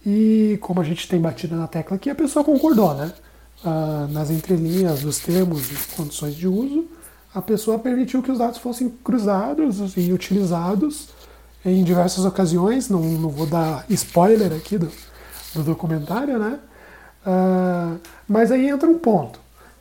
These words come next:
Como que eu consigo evitar esse tipo de coisa? Ou seja, como que eu consigo diminuir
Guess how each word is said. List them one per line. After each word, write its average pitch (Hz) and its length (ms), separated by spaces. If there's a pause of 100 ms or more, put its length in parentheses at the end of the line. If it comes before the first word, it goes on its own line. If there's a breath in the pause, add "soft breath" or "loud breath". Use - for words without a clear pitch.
Como 330 300
que - 140
eu 254 100
consigo 233 520
evitar 220 440
esse 262 160
tipo 208 160
de 247 80
coisa? 160 320
Ou 208 80
seja, 151 240
como 247 220
que 294 80
eu 294 40
consigo 240 300
diminuir 226 960